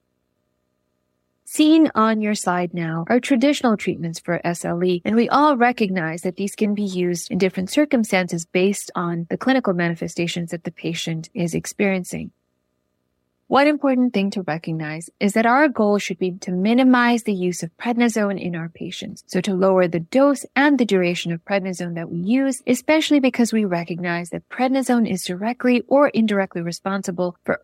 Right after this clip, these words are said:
over eighty percent of organ damage in patients with lupus.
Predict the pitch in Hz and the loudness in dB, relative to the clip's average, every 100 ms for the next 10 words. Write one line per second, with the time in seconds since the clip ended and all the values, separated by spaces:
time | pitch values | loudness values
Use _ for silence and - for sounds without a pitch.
0 | 269 302 247 233 - 202 196 - 175 170 | 4 4 4 2 2 0 0 -4 -6 -4
1 | 165 165 - 175 165 170 170 220 240 214 | -6 -8 -8 -6 -4 -4 -2 0 2 0
2 | - 185 185 170 170 160 160 175 185 - | -2 -4 -4 -6 -6 -8 -8 -2 -2 -2
3 | 156 - | -6 -8